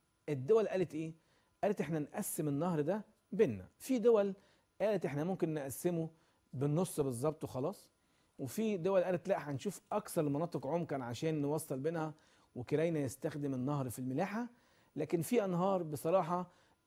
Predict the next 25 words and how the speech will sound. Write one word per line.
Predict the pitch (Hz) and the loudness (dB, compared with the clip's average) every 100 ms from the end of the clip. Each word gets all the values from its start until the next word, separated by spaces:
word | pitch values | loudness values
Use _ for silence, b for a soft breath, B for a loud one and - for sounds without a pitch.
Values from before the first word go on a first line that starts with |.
| _ _ _ _ _ 160 | _ _ _ _ _ -4
الحدود | 151 170 214 | 0 0 -2
السياسية | - 185 - 202 | 2 2 4 0
فيها | - 202 180 | 2 2 2
تعتبر | 147 185 180 | 2 4 4
حدود | 160 185 | 4 0
شاذة | - 196 165 | 2 0 2
دوليا | 151 151 185 175 | 2 2 2 2
وغير | 156 175 190 | 2 2 2
معترف | 143 180 170 | 2 4 4
بيها | 151 185 170 - b b b | 2 0 -2 -6 b b b
إلا | 196 175 | 2 2
في | |
بعض | 165 180 | 4 2
المناطق، | 165 180 165 | 2 0 -2
وبتبقى | 147 180 165 | 0 2 2
بالقوة | 147 180 180 | 2 4 4
على | 139 | 2
فكرة، | 117 196 240 254 - b b b | -2 -2 -2 -4 -8 b b b
زي | 143 185 | -2 0
كان | 170 | 2
عندنا | 147 143 175 170 - | 0 0 2 0 -2
نموذج | 143 135 160 143 135 | -4 -2 0 -2 -2
كده | 160 151 151 - b b | -2 -2 -4 -10 b b
في، | - 156 156 - | -6 -2 -2 -4
آه، | 131 127 | -4 -2